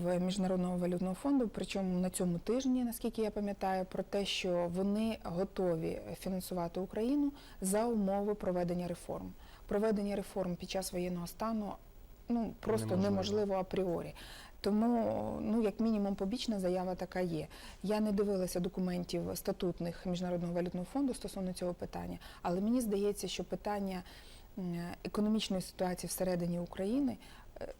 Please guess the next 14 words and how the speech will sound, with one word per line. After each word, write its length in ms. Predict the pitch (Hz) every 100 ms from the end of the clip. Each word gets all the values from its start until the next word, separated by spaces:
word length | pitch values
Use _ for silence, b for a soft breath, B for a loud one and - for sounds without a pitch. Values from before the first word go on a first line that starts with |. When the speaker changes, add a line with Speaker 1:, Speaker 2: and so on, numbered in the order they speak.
| -
Speaker 1:
в 200 | - 175
разі 300 | 190 185 180
введення 460 | 175 180 170 170 175
воєнного 400 | 170 170 170 170
стану 400 | - 247 254 208
є 260 | 180 185
достатньо 580 | 180 175 - 185 185 180
серйозним 600 | - 185 190 254 254 196
для 140 | 175
того, 300 | 175 208 202
щоб 240 | 180 185 175
навіть 340 | 196 214 202
без 240 | 175 190 185
аргументів, 640 | 165 180 175 165 160 165